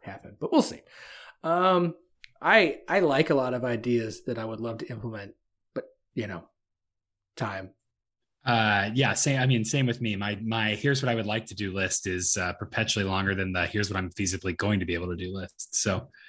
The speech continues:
Speaker 1: I,
Speaker 2: yeah.
Speaker 1: I need, I need the little time travel device that Hermione has in the, uh, Prisoner of Azkaban.
Speaker 2: Yeah, or just even to realize, like, hey, I'm gonna be good at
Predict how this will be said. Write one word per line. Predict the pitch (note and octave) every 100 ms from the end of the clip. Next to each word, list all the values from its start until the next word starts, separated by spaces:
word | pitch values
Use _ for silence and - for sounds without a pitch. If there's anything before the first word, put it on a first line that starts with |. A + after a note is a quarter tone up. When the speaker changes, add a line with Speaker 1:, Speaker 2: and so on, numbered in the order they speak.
| - - - - _ _ _ _ _ _ _ _ _ - - - -
Speaker 1:
I, | D3+ E3
Speaker 2:
yeah. | E3+
Speaker 1:
I |
need, | E3 E3+ F3+ F3 -
I | D#3
need | F3 F3+
the | F3
little | E3 D3+
time | D3+ C#3
travel | C#3+ D3 C#3
device | B2+ C3+ B2+
that | - -
Hermione | B2+ B2 A#2+ A#2+
has | A#2 A#2 A2+ A#2 -
in | B2+ A#2
the, | A2+ A2+ A2 G#2+
uh, | G#2+ G2+ F#2+ -
Prisoner | B2+ A2
of | G2+
Azkaban. | F2 - - F2 - _ _ _ _
Speaker 2:
Yeah, | E3 F#3+ F#3
or | E3+ F3+ D#3+
just | F3 -
even | E3 E3 D#3+ C3+
to | C3+ C3
realize, | B2+ B2+ A#2+ A2+ A#2+
like, | A2+
hey, | - C3+ B2 G#2
I'm | G2+ G2+ F#2
gonna | G#2+ F#2+ F#2+ B2+
be | B2 A2+
good | A2+ A#2
at | G#2+